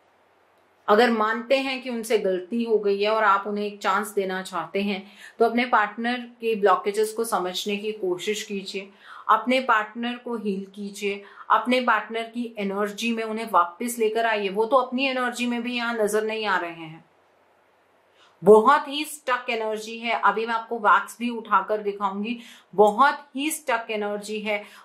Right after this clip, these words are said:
वहीं पर ही कालचक्र घूमता जा रहा है,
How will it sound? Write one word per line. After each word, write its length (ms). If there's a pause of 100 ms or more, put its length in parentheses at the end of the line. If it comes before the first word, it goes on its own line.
(100)
वहीं 360
पर 180
ही 260
कालचक्र 640
घूमता 440
जा 140
रहा 340
है, 300